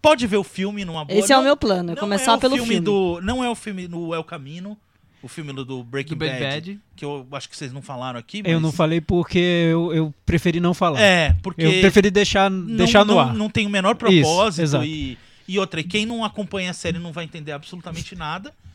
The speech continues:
Speaker 1: porque eles começam exatamente do ponto que parou a série. Na, no Downton Abbey é diferente, é uma história fechadinha e tal. É óbvio que quem viu a série, quem é fã da série,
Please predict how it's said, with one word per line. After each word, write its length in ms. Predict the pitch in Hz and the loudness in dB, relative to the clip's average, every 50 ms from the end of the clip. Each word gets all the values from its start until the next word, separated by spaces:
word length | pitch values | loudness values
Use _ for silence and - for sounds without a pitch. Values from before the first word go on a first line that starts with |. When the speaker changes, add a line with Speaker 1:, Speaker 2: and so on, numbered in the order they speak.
| _ _ _ _ | _ _ _ _
Speaker 1:
porque 200 | 175 - - 196 | -16 -6 -6 -4
eles 280 | 175 185 175 - - | -4 -4 -8 -12 -16
começam 500 | _ _ 196 175 165 165 160 151 - 175 | _ _ -8 -6 -4 -6 -6 -6 -8 -10
exatamente 460 | 147 - 214 214 254 220 196 - - | -4 -4 -2 -2 -2 -4 -4 -6 -6
do 80 | 180 180 | -10 -10
ponto 240 | - - 156 147 - | -8 -8 -10 -10 -12
que 60 | _ | _
parou 240 | _ - 175 165 180 | _ -10 -10 -10 -10
a 40 | 208 | -12
série. 360 | - - 220 208 220 247 240 _ _ _ _ _ _ _ _ - | -14 -14 -14 -14 -14 -14 -16 _ _ _ _ _ _ _ _ -6
Na, 240 | 254 247 220 196 | -4 -4 -4 -4
no 220 | 208 220 240 254 240 | -6 -6 -6 -6 -4
Downton 240 | 214 233 226 214 247 | -4 -6 -4 -6 -6
Abbey 220 | 214 220 214 240 | -8 -6 -8 -8
é 20 | 240 | -12
diferente, 500 | - - - 311 190 233 185 151 - - | -12 -14 -12 -10 -8 -8 -8 -8 -10 -12
é 40 | 147 | -12
uma 100 | 143 147 | -12 -14
história 320 | - _ 160 135 143 139 | -12 _ -12 -10 -10 -12
fechadinha 840 | - 175 143 - - 214 208 175 196 208 214 233 247 233 220 170 147 | -12 -14 -14 -10 -10 -10 -10 -8 -8 -8 -8 -6 -8 -8 -10 -10 -12
e 40 | 151 | -14
tal. 240 | _ 151 123 98 87 _ _ _ _ _ | _ -16 -16 -16 -18 _ _ _ _ _
É 180 | 147 143 139 - | -8 -8 -8 -4
óbvio 600 | 143 139 147 160 147 135 135 151 190 247 294 - _ _ _ _ _ _ _ | -4 -4 -4 -4 -6 -8 -10 -8 -8 -8 -8 -10 _ _ _ _ _ _ _
que 80 | - 180 | -18 -18
quem 300 | _ _ - 208 220 226 196 | _ _ -8 -8 -6 -8 -10
viu 440 | 131 107 131 143 143 123 127 131 _ _ | -12 -12 -10 -10 -8 -10 -10 -14 _ _
a 120 | _ 147 143 | _ -16 -16
série, 300 | - - - 160 131 127 | -16 -12 -12 -12 -12 -10
quem 160 | - 226 233 | -12 -12 -12
é 40 | 202 | -12
fã 320 | - - - - 160 139 120 | -14 -14 -10 -8 -6 -6 -6
da 120 | 107 104 | -8 -12
série, 480 | - - - 175 160 143 117 104 98 | -14 -12 -8 -8 -6 -6 -8 -12 -16